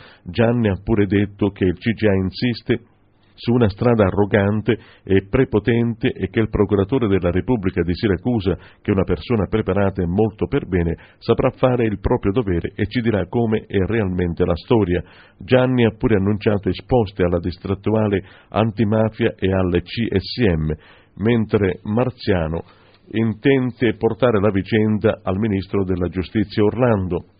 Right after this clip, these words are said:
Ma non sarà certamente l'ira dei tre parlamentari regionali del centro-sinistra a fermare la sentenza della magistratura, che ha ordinato nuove elezioni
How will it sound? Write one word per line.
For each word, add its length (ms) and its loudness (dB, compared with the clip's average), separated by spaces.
Ma 160 2
non 180 -2
sarà 240 0
certamente 760 0
l'ira 440 2
dei 240 2
tre 340 0
parlamentari 760 0
regionali 480 0
del 200 0
centro-sinistra 880 -2
a 60 -4
fermare 520 0
la 80 -2
sentenza 640 -2
della 320 2
magistratura, 760 0
che 140 0
ha 80 0
ordinato 560 -2
nuove 240 0
elezioni 520 0